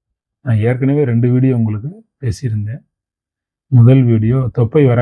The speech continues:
காரணம் என்ன, ரெண்டாவது வீடியோ உடல் எடை அதிகரிக்க காரணம் என்ன. இப்ப மூணாவதா அந்த வீடியோ நம்ம பேசுறோம். தொப்பையை குறைக்கணும் அப்படின்னா உண்ணக்கூடியது என்ன, உண்ணக்கூடாத உணவுகள் என்ன அப்படிங்கிறத பத்தி நம்ம பேசுறோம்.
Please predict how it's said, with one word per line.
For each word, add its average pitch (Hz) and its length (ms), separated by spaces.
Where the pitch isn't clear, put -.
காரணம் 107 420
என்ன, 98 140
ரெண்டாவது 127 420
வீடியோ 117 220
உடல் 135 200
எடை 123 140
அதிகரிக்க 120 400
காரணம் 110 420
என்ன. 104 140
இப்ப - 200
மூணாவதா 135 480
அந்த 123 180
வீடியோ 113 260
நம்ம 110 140
பேசுறோம். 117 440
தொப்பையை 156 420
குறைக்கணும் 139 440
அப்படின்னா 113 320
உண்ணக்கூடியது 139 800
என்ன, 110 140
உண்ணக்கூடாத 135 640
உணவுகள் 127 400
என்ன 110 200
அப்படிங்கிறத 104 420
பத்தி 120 200
நம்ம 117 140
பேசுறோம். 117 420